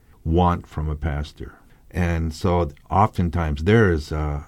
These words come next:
in a search committee, you might have ten people around the table. You might have ten different versions of what this person's supposed to do.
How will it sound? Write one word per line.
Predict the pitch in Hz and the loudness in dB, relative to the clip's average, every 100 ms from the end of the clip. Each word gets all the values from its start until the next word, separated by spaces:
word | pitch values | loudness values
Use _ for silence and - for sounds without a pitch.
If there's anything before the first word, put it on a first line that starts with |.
| 90 | -6
in | 87 | -4
a | 78 | -4
search | - 117 - | 2 2 2
committee, | - 107 104 101 95 - | 0 0 2 2 0 -4
you | 98 | 0
might | 92 90 87 | 2 2 2
have | 80 73 - | -2 -6 -2
ten | 101 101 | 0 0
people | 104 101 95 | 0 0 2
around | 95 92 | 2 2
the | 85 | 0
table. | 73 95 92 95 | 2 2 2 0
You | 92 120 | 2 4
might | 123 110 | 4 2
have | 87 76 | 0 -2
ten | - 117 101 | 0 2 2
different | 101 90 80 | 2 0 -2
versions | 87 95 80 76 80 | 2 2 2 -4 -4
of | 76 | -2
what | 85 71 | -4 -4
this | 73 | -10
person's | - 82 76 - - | -6 -6 -6 -10 -12
supposed | - 73 - | -10 -10 -10
to | |
do. | 69 69 | -10 -10